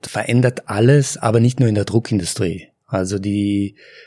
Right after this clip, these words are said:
äh, disruptiven Elemente trifft alle Branchen. Also ich möchte kein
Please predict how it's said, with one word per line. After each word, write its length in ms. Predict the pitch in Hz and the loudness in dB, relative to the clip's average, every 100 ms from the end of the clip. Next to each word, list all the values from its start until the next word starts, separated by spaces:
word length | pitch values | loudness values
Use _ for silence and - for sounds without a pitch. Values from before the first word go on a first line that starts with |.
| _ - | _ -8
äh, 220 | 107 101 | -6 -6
disruptiven 720 | 104 120 - - 123 117 123 | -6 -6 -6 -4 -2 0 0
Elemente 580 | 120 107 107 104 117 110 | 2 2 2 2 0 -4
trifft 380 | 95 104 - - | -4 -4 -4 -2
alle 200 | 104 104 | 0 0
Branchen. 760 | 92 87 85 - 92 85 87 | 0 -2 -2 -4 -4 -4 -10
Also 240 | - 92 101 - - - _ - | -10 -8 -6 -8 -10 -14 _ -18
ich 180 | - | -8
möchte 280 | 101 98 - | -6 -4 -6
kein 560 | - 104 104 107 104 | -4 -2 -2 -2 -4